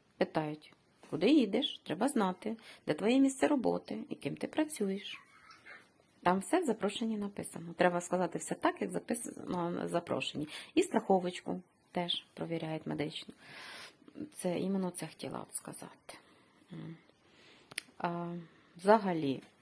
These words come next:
роботою дуже задоволена. Дякую Маргариті, дякую самому Андрію Марисюку, що тримає такий персонал і займається важливою, цікавою.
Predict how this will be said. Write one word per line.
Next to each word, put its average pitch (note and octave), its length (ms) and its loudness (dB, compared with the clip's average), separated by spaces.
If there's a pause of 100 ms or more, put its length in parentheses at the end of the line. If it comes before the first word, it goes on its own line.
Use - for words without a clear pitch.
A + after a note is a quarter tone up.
(100)
роботою D3+ 720 -2
дуже D#4 240 4
задоволена. B3 920 0
Дякую F3+ 460 2
Маргариті, D3+ 720 -4
дякую D#3+ 340 -4
самому E3+ 420 0
Андрію B3 300 0
Марисюку, G#3+ 480 -6
що - 140 -14
тримає D#3 320 -2
такий C#3+ 220 -12
персонал F3 540 0 (340)
і - 60 -4
займається F#3 680 -2 (480)
важливою, G3 760 2 (720)
цікавою. D#3 800 -2